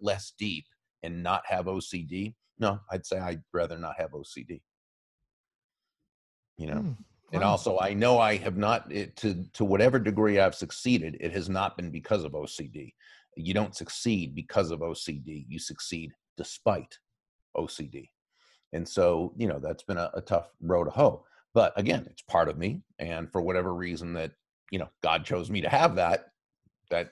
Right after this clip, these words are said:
Speaker 1: that is what it is. And I don't try to, to, um, I don't try to say, "Oh, why me?" Uh, it just is what it is. And, it, you know, if I'm ever supposed to find out why that was afterwards, mm, I will. And if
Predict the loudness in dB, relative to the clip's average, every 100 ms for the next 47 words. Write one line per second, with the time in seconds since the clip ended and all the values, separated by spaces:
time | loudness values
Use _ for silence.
0 | _ -2 0 -2 -2 -2 -2 -2 -4 -6
1 | -10 -12 -8 -4 -4 -4 -6 -2 0 0
2 | -4 -6 -12 _ -10 -10 -8 -10 -12 -16
3 | -20 _ _ -20 -20 _ -20 -20 _ _
4 | _ _ _ _ _ -2 -2 2 0 2
5 | 0 0 4 4 4 0 0 0 0 0
6 | -2 -6 _ -20 _ -14 -8 -6 -6 -10
7 | -10 -6 -4 -4 -6 -4 -4 -2 -2 -4
8 | -8 -8 -10 -12 -12 -8 -6 -6 -10 -10
9 | -2 0 0 0 -2 0 0 0 -2 0
10 | 2 2 2 4 6 8 8 4 2 2
11 | 2 2 2 2 0 0 -2 -6 -8 -4
12 | -2 -2 -6 -8 -2 2 6 6 2 -8